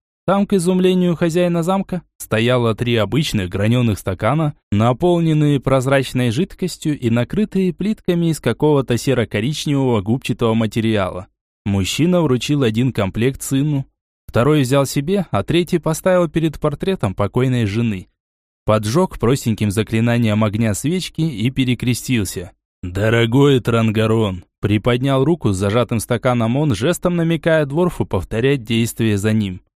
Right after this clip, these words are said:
Видя, что тот колеблется, раздумывая, что делать с мешающим сверху кусочком, пояснил:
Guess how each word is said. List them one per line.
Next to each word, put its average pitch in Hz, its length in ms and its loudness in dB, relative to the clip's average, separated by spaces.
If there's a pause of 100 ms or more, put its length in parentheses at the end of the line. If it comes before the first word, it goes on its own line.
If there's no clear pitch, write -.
(260)
Видя, 185 400 2
что 180 220 0
тот 190 220 0
колеблется, 185 600 0
раздумывая, 180 760 2
что 139 240 -2
делать 156 360 0
с - 120 -6
мешающим 127 640 0
сверху 120 480 0
кусочком, 117 640 -2
пояснил: 110 640 -2